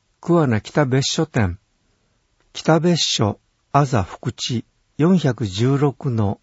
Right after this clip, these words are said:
一、東部地域包括支援センター、電話二四の八零八零。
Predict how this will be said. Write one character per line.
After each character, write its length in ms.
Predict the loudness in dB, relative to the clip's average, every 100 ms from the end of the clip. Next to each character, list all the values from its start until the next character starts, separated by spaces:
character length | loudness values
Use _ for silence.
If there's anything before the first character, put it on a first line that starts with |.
| -10
一、 400 | -10 -4 -4 -4 _ _ _ _ _ _ _ _ _ _
東 240 | 2 4 4
部 160 | 0
地 280 | -2 0 0
域 160 | 2 0
包 180 | 2
括 300 | 0 0 -4
支 180 | -6 0
援 160 | 0 -2
セ 200 | -2 -2
ン 100 | -2
タ 380 | -4 -4 -4 -10 _ _ _ _ _ _ _
ー、 20 | 0
電 220 | 2 4
話 180 | 2 2
二 280 | 2 4 6
四 340 | 4 4 2
の 260 | 2 0 -2
八 400 | -6 -6 -2 0
零 240 | 2 2 0
八 320 | -2 -6 -2
零。 360 | 0 0 -2